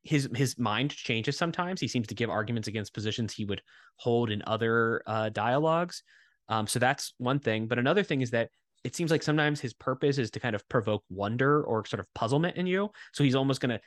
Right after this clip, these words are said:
give you paradoxes, and then you have to go and try to solve them, right? So these are really, truly, like, teaching text. It's also not clear how much of Plato is history.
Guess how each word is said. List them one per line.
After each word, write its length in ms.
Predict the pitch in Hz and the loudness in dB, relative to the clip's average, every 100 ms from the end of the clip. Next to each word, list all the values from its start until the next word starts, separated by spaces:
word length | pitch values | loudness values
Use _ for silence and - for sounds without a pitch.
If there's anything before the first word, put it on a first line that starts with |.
| _ | _
give 180 | 123 135 | -2 0
you 80 | 123 | 0
paradoxes, 840 | - - 139 113 98 - 92 - | -2 2 4 4 0 -6 -8 -8
and 120 | - 113 | -6 -2
then 120 | 107 | 0
you 100 | 113 | 0
have 140 | 110 | -2
to 80 | 110 | -2
go 160 | 110 104 | -2 -2
and 100 | 101 | -4
try 100 | 101 | -6
to 80 | |
solve 380 | - - 101 101 | -4 0 2 0
them, 160 | 92 98 | -4 -6
right? 240 | 98 110 - - - | -2 -2 -4 -16 -6
So 100 | - | 0
these 180 | 131 160 | 2 4
are 180 | 143 143 | 4 4
really, 280 | 131 131 120 | 2 2 2
truly, 300 | - 127 104 | 0 -2 -2
like, 160 | 98 - | -6 -12
teaching 400 | - 151 117 98 | -8 -4 -4 -4
text. 500 | - - - - - _ _ _ _ _ - | -8 -10 -12 -14 -16 _ _ _ _ _ -2
It's 140 | 151 | 2
also 180 | 175 208 | 2 2
not 220 | 185 - | 0 0
clear 460 | - 156 151 147 - - _ _ _ _ _ - | 0 4 6 4 0 -14 _ _ _ _ _ -8
how 320 | - 143 151 | -2 2 4
much 340 | 151 131 127 - | 4 2 0 -4
of 200 | 113 - | -10 -8
Plato 520 | - 120 117 113 110 - | 2 4 6 4 2 2
is 260 | 110 101 | -2 -2
history. 600 | - 135 - 110 82 - | -2 -4 -2 -6 -6 -8